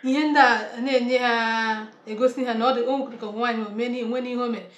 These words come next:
Nwoke ahụ akachikwa ntị na-eri nri nwaanyị ahụ. Ya na nwaanyị ahụ na-emekọkwa. Gị mara na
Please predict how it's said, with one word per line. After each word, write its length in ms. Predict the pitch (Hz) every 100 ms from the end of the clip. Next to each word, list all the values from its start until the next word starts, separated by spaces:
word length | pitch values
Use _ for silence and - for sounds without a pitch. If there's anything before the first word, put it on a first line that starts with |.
| -
Nwoke 280 | - 269 269
ahụ 140 | 240 208
akachikwa 440 | 196 226 247 240
ntị 200 | 240 233 208
na-eri 320 | 254 226 226
nri 180 | 233 233
nwaanyị 340 | 240 220 196
ahụ. 200 | 208 180 180 - - -
Ya 80 | 269
na 100 | 240
nwaanyị 320 | 240 247 226
ahụ 220 | 226 220 214
na-emekọkwa. 1500 | 214 233 240 233 233 226 233 226 _ _ 214 214 226 233 226 220 - _ _ _ _ _ _ _ -
Gị 120 | 233 254
mara 260 | 240 233
na 140 | 233